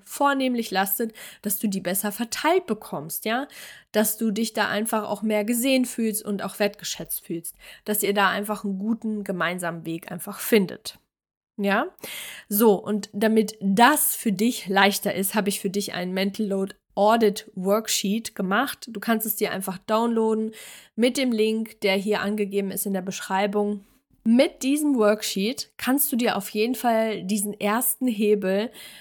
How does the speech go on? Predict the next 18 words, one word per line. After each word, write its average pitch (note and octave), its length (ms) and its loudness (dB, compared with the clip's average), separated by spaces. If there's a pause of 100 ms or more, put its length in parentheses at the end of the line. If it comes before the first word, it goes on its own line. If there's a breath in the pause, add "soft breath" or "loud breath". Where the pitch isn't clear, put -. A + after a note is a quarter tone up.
(300 loud breath)
und G#3+ 160 2
auch G3 140 0
den A3+ 180 2
zweiten A3+ 480 4
Hebel G#3 320 4
schon A3 200 0
mal G#3+ 120 2
ganz G#3 300 0
transparent G#3+ 640 0
vor - 240 0
Augen G3+ 300 -2
führen, F#3 340 -6
indem G#3+ 340 2
du A3+ 100 2
dir G#3 160 0
erstmal G#3 400 -2
alles A3 340 -4
anguckst, G3 600 -6